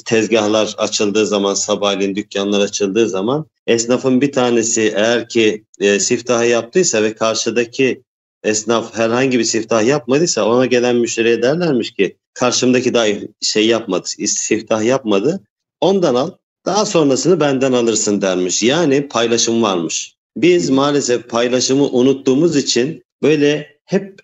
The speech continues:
az olsun benim olsun veya çok olsun yine benim olsun zihniyetindeyiz. Bugün dünyada bu işin hacmi elli beş milyar dolar.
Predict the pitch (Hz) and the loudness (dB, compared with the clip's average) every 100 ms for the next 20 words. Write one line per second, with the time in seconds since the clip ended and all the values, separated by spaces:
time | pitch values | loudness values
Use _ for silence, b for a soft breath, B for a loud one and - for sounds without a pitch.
0 | _ _ 147 185 202 - 208 208 156 180 | _ _ -2 2 2 2 0 2 2 2
1 | 180 156 147 208 196 180 190 190 220 214 | 2 2 0 0 0 2 0 0 0 2
2 | 190 175 214 208 196 147 113 104 95 92 | 0 2 4 4 4 2 2 2 0 -2
3 | 90 87 - _ - 95 110 110 104 101 | -4 -6 -10 _ -6 0 2 4 2 2
4 | 101 107 156 196 - - - 127 196 156 | 0 2 2 2 0 -6 -2 0 2 2
5 | 143 175 - _ _ _ 139 185 202 170 | 0 -4 -14 _ _ _ 0 2 4 2
6 | 131 135 110 139 185 160 - 107 - - | 2 0 0 2 4 4 2 0 0 -6
7 | _ _ _ - 139 151 139 139 127 127 | _ _ _ -6 -2 0 0 0 2 2
8 | 139 139 113 104 123 117 113 95 85 - | 0 0 0 0 0 0 0 0 -4 -8